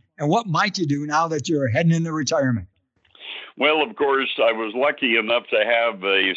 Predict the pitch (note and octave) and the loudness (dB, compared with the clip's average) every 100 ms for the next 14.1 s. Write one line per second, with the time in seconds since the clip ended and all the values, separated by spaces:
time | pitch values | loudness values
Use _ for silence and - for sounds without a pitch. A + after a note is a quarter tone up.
0 | - B2+ G#2+ G2 G#2+ G#2+ F#2+ E2+ - A2+ | -2 -4 -2 0 0 0 -4 -4 -2 0
1 | A2+ G2 E2+ F2+ E2+ F2 - - - - | 0 0 -4 -2 -2 -4 -18 -20 -20 -20
2 | - A#2 - B2 A#2+ G2+ G#2+ F#2+ G#2+ A2+ | -6 -4 0 0 0 0 -6 -2 0 0
3 | G#2+ - G#2+ G#2 F2+ F2 F#2+ G#2 F2 E2+ | -2 -4 -2 0 2 0 0 0 -2 -4
4 | - F#2+ F2+ F2 - F2 F2 D2+ - F#2 | -2 0 0 -4 -4 -2 -2 -2 -2 -4
5 | E2 E2+ F2+ F2+ E2 D#2+ D#2+ - E2+ - | -2 -2 -2 -2 -2 -2 -4 -4 -8 -2
6 | E2 D#2+ E2+ E2+ E2+ F2+ F#2 F2 E2 D#2+ | -2 0 -4 -4 -4 -2 -2 -2 0 -2
7 | D#2 D2+ D#2 - C3 G2 F2+ - - - | -4 -12 -14 -2 -2 0 -4 -6 -20 -20
8 | - - G2 F#2 G2 A#2+ A2 G2+ G2 F#2 | -20 -4 0 0 0 -4 0 0 0 -4
9 | F#2 F#2+ F2+ - _ - - - - A2 | -2 0 0 -4 _ -20 -20 -12 -2 0
10 | B2+ B2+ G#2+ G2+ G2+ F#2+ G2 C2 - - | 0 -4 -8 -2 0 2 0 -4 -6 -4
11 | G2 F#2 - C3+ C#3 A#2+ G#2+ A2 A2+ A2+ | -4 -4 -2 0 0 -2 -2 0 2 0
12 | A2 A2 G#2+ G#2+ F2+ G2+ F#2 F#2 F#2 G#2 | 0 0 0 -2 -2 -2 0 -2 -2 -8
13 | F#2 F#2+ F#2 G#2+ G2 G2+ G2+ F#2+ E2+ G2 | -2 -2 0 -2 -4 -4 -2 -2 -4 -2
14 | G2 | -2